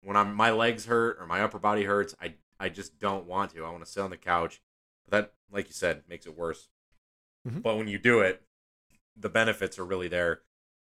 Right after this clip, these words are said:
Speaker 1: The, the last question that I have about soreness is, um, the longer you kinda go, does it get easier? Does it get less painful?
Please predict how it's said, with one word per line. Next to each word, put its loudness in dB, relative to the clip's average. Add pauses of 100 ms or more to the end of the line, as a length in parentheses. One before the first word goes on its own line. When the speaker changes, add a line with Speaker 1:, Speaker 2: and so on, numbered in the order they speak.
(160)
Speaker 1:
The, 6
the 2
last 4
question 2
that 4
I 6
have 6
about 2
soreness -2
is, 0 (580)
um, 0 (340)
the 0
longer 4
you 2
kinda 2
go, 2 (640)
does 2
it -6
get 2
easier? 0
Does -8
it -6
get 2
less 2
painful? -4